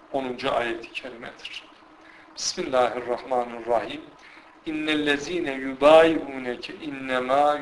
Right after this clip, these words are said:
yubâyi'ûnallâh. Yedullâhi fevka eydihim.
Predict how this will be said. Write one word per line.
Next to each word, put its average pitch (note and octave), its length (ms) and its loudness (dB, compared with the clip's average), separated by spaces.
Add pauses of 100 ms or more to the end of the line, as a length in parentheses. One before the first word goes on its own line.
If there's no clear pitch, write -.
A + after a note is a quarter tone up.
yubâyi'ûnallâh. B2+ 1600 4 (720)
Yedullâhi C#3 840 6 (100)
fevka C3+ 440 0 (100)
eydihim. D3 680 -2